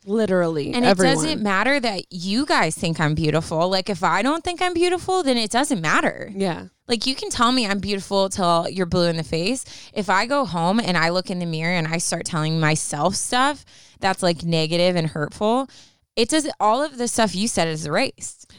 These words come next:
Speaker 1: Yeah, it's crazy. We, everyone likes to preach, like, be kind, like, be kind to one another.
Speaker 2: Yeah.
Speaker 1: And, and, um, but no one really, like, I mean, people do, but it's so different. Like, you can't just be kind and not be kind to yourself.
Speaker 2: Yeah.
Speaker 1: You know, you have to learn how to,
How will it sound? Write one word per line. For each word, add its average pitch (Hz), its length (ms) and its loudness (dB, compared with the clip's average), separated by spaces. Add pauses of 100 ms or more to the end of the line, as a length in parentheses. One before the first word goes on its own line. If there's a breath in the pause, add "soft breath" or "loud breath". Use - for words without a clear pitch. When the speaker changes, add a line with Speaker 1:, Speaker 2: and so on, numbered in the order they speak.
(120 loud breath)
Speaker 1:
Yeah, 220 200 2
it's 175 140 -4
crazy. 214 300 2
We, 190 220 2
everyone 220 400 2
likes 190 220 -4
to 196 80 -6
preach, - 360 -6
like, 165 120 -10 (180)
be 190 160 -8
kind, 170 600 -6
like, 175 160 -6
be 180 120 -2
kind 156 280 -4
to 180 80 -4
one 160 140 -2
another. 160 260 0
Speaker 2:
Yeah. 180 220 4
Speaker 1:
And, 165 300 -8 (360 soft breath)
and, 170 380 -2
um, 160 440 -2 (340 soft breath)
but 190 140 0
no 202 140 2
one 202 160 2
really, 180 200 2
like, 165 220 -4 (340)
I 214 80 0
mean, 202 180 0
people 208 240 0
do, 180 280 0
but 160 260 -2 (320 soft breath)
it's 226 180 -2
so 214 220 2
different. 185 360 0
Like, 185 140 -4 (220)
you 196 160 -2
can't 208 380 -6
just 185 340 0
be 190 100 -2
kind 170 300 -4
and 156 140 -4
not 151 140 -2
be 170 100 -2
kind 156 240 -8
to - 80 -12
yourself. - 420 -6
Speaker 2:
Yeah. 226 500 2
Speaker 1:
You 170 60 4
know, 151 240 0 (240 loud breath)
you 208 120 2
have 196 80 0
to 190 100 0
learn 175 260 2
how 175 120 0
to, 165 100 0